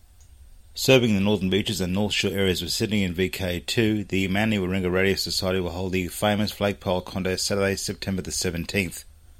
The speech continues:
To celebrate International Talk Like a Pirate Day, the club will have its annual contest and welcomes those with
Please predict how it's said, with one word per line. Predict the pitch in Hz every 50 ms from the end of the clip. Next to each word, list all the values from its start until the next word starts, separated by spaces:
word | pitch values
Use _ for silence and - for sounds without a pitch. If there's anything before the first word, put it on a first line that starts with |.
| - - - - - - - - - - - - - - - - - - - - -
To | 117 107
celebrate | - - 123 117 107 101 95 98 104
International | 98 92 - 95 92 95 98 - - - 90 90
Talk | - - - 107 101 - -
Like | 92 90 -
a | -
Pirate | - - 98 98 98 95 90 -
Day, | - 87 87 92 107 117 - - - - - - - - - - - - - - - - - - - -
the | - 110
club | - 110 110 98 -
will | 95
have | 90 98 95 92
its | - -
annual | 98 95 95 92 87
contest | - - 110 107 98 104 92 82 - - - - - - - - - - - - - - - - -
and | 98 98
welcomes | 95 104 104 - 98 90 87 -
those | - 107 104 98 82 80
with | 87 95 113 123 123 -